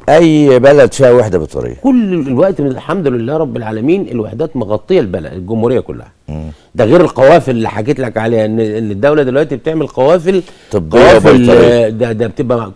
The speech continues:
Speaker 2: قوافل م-، جميلة جدا.
Speaker 1: مشتركة.
Speaker 2: مشتركة. فيها بشري وبيطري وعلاج
Speaker 1: أسنان
Speaker 2: طبيعي
Speaker 1: و-
Speaker 2: وأسنان ومش عارف إيه. بينزلوا القرى وبينزلوا المراكز وبينزلوا وبيقدموا خدمات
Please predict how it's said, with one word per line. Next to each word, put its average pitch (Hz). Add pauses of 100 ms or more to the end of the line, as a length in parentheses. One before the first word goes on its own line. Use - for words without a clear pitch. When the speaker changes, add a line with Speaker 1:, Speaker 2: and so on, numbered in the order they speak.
Speaker 2:
قوافل 135
م-، 101
جميلة 131
جدا. 113
Speaker 1:
مشتركة. 92
Speaker 2:
مشتركة. 160 (320)
فيها 143
بشري 131
وبيطري 135
وعلاج 101
Speaker 1:
أسنان 101
Speaker 2:
طبيعي 147
Speaker 1:
و- 143
Speaker 2:
وأسنان 139
ومش 110
عارف 98
إيه. 160 (360)
بينزلوا 120
القرى 139
وبينزلوا 104
المراكز 120
وبينزلوا 101 (380)
وبيقدموا 127
خدمات 139